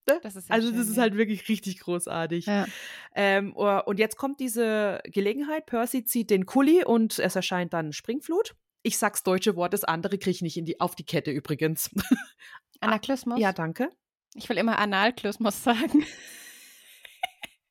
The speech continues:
Speaker 1: Was, einfach ein L dahin, wo <laughs> hin soll, also wirklich, ja, genau.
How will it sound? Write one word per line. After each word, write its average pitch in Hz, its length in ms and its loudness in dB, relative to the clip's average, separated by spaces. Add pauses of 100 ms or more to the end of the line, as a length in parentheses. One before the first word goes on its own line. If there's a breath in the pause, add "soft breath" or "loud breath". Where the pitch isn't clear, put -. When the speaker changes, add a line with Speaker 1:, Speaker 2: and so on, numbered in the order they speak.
Speaker 1:
Was, 165 220 -12
einfach - 320 -12
ein 147 120 -8
L 190 300 2
dahin, 165 460 4
wo 190 100 4
<laughs> - 880 -2
hin 240 220 -6
soll, 147 280 -2
also 147 240 -8
wirklich, 147 340 -10
ja, 170 140 -8 (140)
genau. 175 260 0